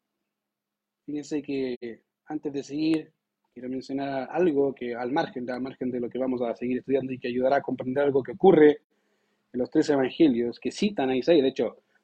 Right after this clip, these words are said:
Mateo, Marcos y Lucas citan la misma referencia de Isaías, ¿ya? Los tres evangelios citan. ¿Y por qué lo citan? Porque obviamente creían que Isaías era el profeta del Señor.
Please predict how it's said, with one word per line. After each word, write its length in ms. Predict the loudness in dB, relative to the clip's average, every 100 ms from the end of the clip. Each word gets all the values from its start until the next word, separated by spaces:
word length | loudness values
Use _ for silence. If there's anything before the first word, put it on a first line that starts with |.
| _
Mateo, 360 | -6 2 4 4
Marcos 420 | 0 0 -2 -2
y 40 |
Lucas 380 | -4 -4 -2 0
citan 600 | 0 4 4 4 0 -4 -8
la 140 | -2
misma 600 | 2 2 2 -2 -6 -8 _
referencia 600 | -10 -4 4 4 4 0
de 100 | 0
Isaías, 600 | -4 -2 -2 -2 -6 -18 _ _ _ _
¿ya? 280 | -6 -4 -6 _ _ _ _
Los 120 | -10
tres 180 | -8 -4
evangelios 560 | -4 2 2 2 -4 _
citan. 400 | -10 -6 -8 -10 _ _ _ _
¿Y 420 | -6 -2 -2 -2 -4
por 200 | -6 6
qué 140 | 6
lo 100 | 6
citan? 300 | 2 0 -2
Porque 240 | -4 -4
obviamente 400 | -2 0 -2 -4
creían 340 | -4 -2 -2 -2
que 120 | -6
Isaías 400 | -6 -4 -4 -4
era 120 | -6
el 60 | -8
profeta 360 | -12 -14 -12
del 160 | -12 -12
Señor. 300 | -8 -6 -6